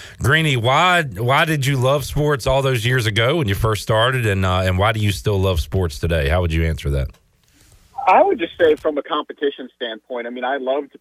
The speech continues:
Speaker 2: participate in sports. I'm a very competitive person. I don't like to lose at anything. I don't like to lose to my seven-year-old son in anything. Um, so, uh, from that standpoint, but, you know, and, and by the way, don't forget, I'm old enough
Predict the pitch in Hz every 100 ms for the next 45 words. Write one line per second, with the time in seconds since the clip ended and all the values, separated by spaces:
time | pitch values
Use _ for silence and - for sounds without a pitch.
0 | _ 127 - 160 - - 151 147 _ _
1 | 131 135 - 131 120 127 127 135 - -
2 | 123 117 110 - 120 117 107 107 123 127
3 | 123 110 110 120 113 104 123 131 127 117
4 | 113 110 - 104 175 _ 101 - 117 -
5 | - 90 90 - - 95 92 87 90 90
6 | 92 - 87 90 87 92 98 _ 131 110
7 | 107 107 - 101 98 95 117 110 117 -
8 | 117 101 - 101 104 - 113 - _ _
9 | _ _ 131 147 - 156 156 156 139 -
10 | - 226 262 269 277 311 320 180 240 202
11 | 320 247 185 156 156